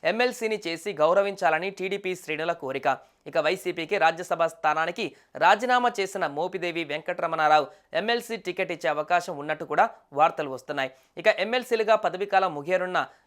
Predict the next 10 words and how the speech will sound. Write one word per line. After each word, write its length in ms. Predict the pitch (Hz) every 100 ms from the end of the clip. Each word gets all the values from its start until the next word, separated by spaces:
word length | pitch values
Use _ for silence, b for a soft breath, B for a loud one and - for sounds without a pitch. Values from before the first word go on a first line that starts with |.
| 143
యనమల 280 | 165 202 196 139
రామకృష్ణుడు, 560 | 160 196 185 - 175 175 - B 165
అశోక్ 320 | 175 226 180 151
బాబు, 220 | 151 185 196 B -
జంగా 240 | 175 214 220 220
కృష్ణమూర్తి 560 | 160 202 180 175 180 165
వంటి 200 | 160 160 139
నేతలు 300 | 180 208 214 - B B 139
మరోసారి 460 | 185 226 220 208 202 151
అవకాశం 420 | 185 202 202